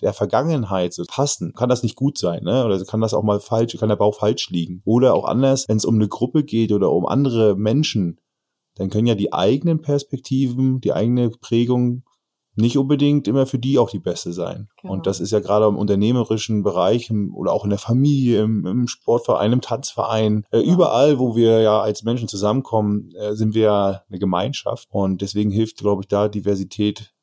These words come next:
Speaker 1: um einfach, ja, das Ganze zu sehen, so nenne ich das. Weil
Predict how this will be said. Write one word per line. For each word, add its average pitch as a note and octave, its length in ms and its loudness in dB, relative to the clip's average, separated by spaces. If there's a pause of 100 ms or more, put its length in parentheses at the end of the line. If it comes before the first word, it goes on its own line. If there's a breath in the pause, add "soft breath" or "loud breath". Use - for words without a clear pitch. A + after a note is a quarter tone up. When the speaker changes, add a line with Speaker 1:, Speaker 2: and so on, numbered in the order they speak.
(120)
Speaker 1:
um G2 360 -4
einfach, G2 440 -4 (160)
ja, F#2+ 240 -2
das - 280 -8
Ganze A#2+ 340 -2
zu - 220 -10
sehen, D#2+ 360 -6
so F2 160 -10
nenne E2+ 180 -4
ich F2 120 -12
das. E2+ 260 -12
Weil F2 200 0